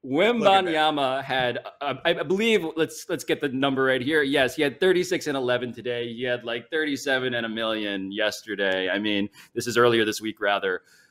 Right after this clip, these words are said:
Speaker 2: I mean, what I witnessed this week, Dominique, we can nerd out and just
Speaker 1: There we go.
Speaker 2: actually, you know,
Speaker 1: There we go.
Speaker 2: gush about him in a second. But what we witnessed truly was the change in the narrative.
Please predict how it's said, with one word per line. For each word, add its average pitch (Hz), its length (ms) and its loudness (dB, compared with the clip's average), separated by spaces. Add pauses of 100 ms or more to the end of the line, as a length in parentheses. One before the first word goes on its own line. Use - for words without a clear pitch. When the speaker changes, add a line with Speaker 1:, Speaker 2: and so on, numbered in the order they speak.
(440)
Speaker 2:
I 196 120 6
mean, 185 340 4
what 233 140 8
I 247 140 6
witnessed 160 440 -2
this 143 220 -4
week, 117 240 -8
Dominique, 139 400 -2
we 127 80 -8
can 117 120 -4
nerd 135 160 0
out 123 280 4
and 107 200 -4
just 107 220 -4
Speaker 1:
There 92 80 -8
we - 60 -4
go. 135 40 0
Speaker 2:
actually, 104 500 -6
you 117 80 -8
know, 90 260 -4
Speaker 1:
There 87 180 -4
we 69 120 -10
go. 113 260 -14
Speaker 2:
gush 165 300 8
about 127 280 4
him 110 100 -2
in 104 60 -6
a 98 40 -4
second. 151 380 0 (220)
But 175 80 0
what 208 180 4
we 254 120 -4
witnessed 233 400 -4
truly 226 340 2
was 143 440 0 (1080)
the 120 140 -6
change 151 600 2
in 127 360 -2
the 117 80 -4
narrative. 90 720 -10